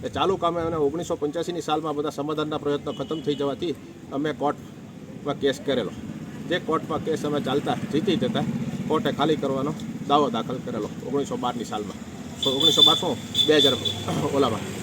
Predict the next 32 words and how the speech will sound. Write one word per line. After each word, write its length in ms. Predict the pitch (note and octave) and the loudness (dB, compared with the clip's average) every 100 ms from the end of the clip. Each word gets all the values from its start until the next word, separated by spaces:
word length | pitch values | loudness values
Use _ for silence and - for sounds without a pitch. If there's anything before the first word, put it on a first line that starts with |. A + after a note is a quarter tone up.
| - | -2
બારમાં. 540 | B2+ G#2+ G2 - - - - | -2 -2 -6 -8 -10 -10 -4
તો 60 | C3+ | 0
એ 100 | D#3+ | 2
ચાલુ 260 | D#3+ F3 F#3+ | 4 4 4
ક્રમે 280 | E3+ E3 | 2 2
અમે 160 | D#3 E3+ | 2 0
સત્તરની 400 | E3+ - F3+ F3 | -2 -2 -2 0
સાલમાં 300 | D#3 D#3 D#3+ | 2 2 2
એ 40 | |
કબજો 280 | C#3 C#3 D3 | 0 2 4
લેવા 200 | C#3+ B2+ | 4 4
આવેલા 240 | A#2+ A2 F#2 - - - | 2 0 -2 -6 -6 -2
કોર્ટના 300 | C#3 C#3+ A#2+ | 0 0 0
બેલીફ 320 | G#2 C3 A2 - | 0 2 0 -4
સાથે. 200 | G2+ - - - - - - | -6 -4 -2 -2 -2 -2 0
ત્યારે 180 | D3+ D3 | 2 2
આ 60 | C#3+ | 4
તાળું 320 | D3 D#3+ C#3+ | 4 4 4
મારેલું 300 | C3 A#2+ A#2 | 2 4 2
હતું, 200 | A#2 G#3+ - - - | 2 0 0 -2 0
એટલે 120 | C#3 | 0
પાછા 300 | D3+ E3+ E3 | 0 2 2
ગયેલા, 200 | C3 C3 | 2 0
તાળું 300 | C#3+ D3 C3+ | 2 2 4
તોડવાની 260 | D3 C#3+ | 2 2
અરજી 240 | C#3 D3+ D#3+ | 2 2 2
કરી 200 | F3+ D3 - - - - | 2 0 -2 -8 -6 -2
અને 100 | D3 | 0
પછી 360 | C#3+ C#3 D#3 D3+ - - - - | 0 0 0 -2 -4 -6 -6 0
કબજો 260 | D3 C#3+ D3+ | 2 4 6
લીધેલો 360 | C#3+ B2+ G2+ - - | 6 4 0 -2 -4
અને 140 | C3 | -4